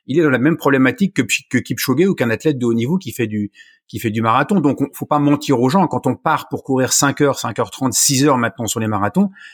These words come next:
si on n'a pas fait des sorties longues suffisamment longues,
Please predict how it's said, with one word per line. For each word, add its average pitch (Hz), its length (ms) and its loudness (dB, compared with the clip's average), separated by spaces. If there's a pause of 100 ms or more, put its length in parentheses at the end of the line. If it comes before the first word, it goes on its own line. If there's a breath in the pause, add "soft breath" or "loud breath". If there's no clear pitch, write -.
(140 loud breath)
si - 160 -4
on 131 80 4
n'a 127 100 2
pas 131 140 -2
fait 143 120 0
des 120 100 2
sorties 120 340 0
longues 139 300 2 (180 soft breath)
suffisamment 110 500 0
longues, 180 300 2